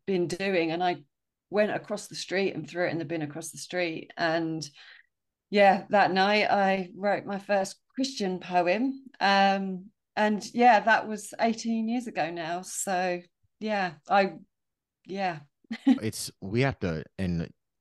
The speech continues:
Speaker 2: I'm gonna let you share as much of this as you like, but obviously we have to be careful we expose ourselves to, because the spiritual warfare is, is real and it is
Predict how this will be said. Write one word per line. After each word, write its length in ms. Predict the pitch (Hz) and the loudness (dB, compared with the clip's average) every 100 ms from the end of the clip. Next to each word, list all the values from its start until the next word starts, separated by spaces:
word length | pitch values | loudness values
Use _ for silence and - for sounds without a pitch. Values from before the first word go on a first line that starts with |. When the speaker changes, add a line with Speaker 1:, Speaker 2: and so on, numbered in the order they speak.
| - | -8
Speaker 2:
I'm 100 | 104 | -2
gonna 140 | 101 87 | 0 0
let 160 | 85 | -2
you 140 | 92 95 | -2 -2
share 200 | - 87 | -2 -2
as 100 | 85 | 0
much 180 | 90 80 | -2 -2
of 60 | |
this 120 | 85 | -6
as 140 | 80 82 | -4 -4
you 80 | 78 | -2
like, 300 | 78 82 69 | 0 -2 -2
but 120 | 76 | -2
obviously 560 | 82 85 85 - 78 | 0 -2 -4 -4 -4
we 120 | 80 95 | 0 0
have 80 | |
to 80 | 85 | 0
be 80 | 82 | -4
careful 340 | - 85 82 | 0 -2 0
we 120 | 82 78 | 0 0
expose 380 | - 78 76 | -2 -2 -2
ourselves 440 | 71 73 80 71 - | -2 -4 -2 -4 -6
to, 220 | - 67 | -8 -8
because 500 | 69 76 87 78 69 - - _ _ - | -6 -4 -2 -2 -4 -10 -20 _ _ -8
the 80 | 90 | -4
spiritual 400 | - 104 98 98 | 2 2 4 2
warfare 640 | 90 87 - 85 78 - _ - - | 2 0 -2 -2 -4 -8 _ -12 -4
is, 320 | 82 76 71 | -2 0 -2
is 240 | 85 80 | -4 -4
real 300 | 76 82 78 | 0 0 0
and 120 | 80 | 0
it 80 | 82 | 0
is 140 | 76 | -2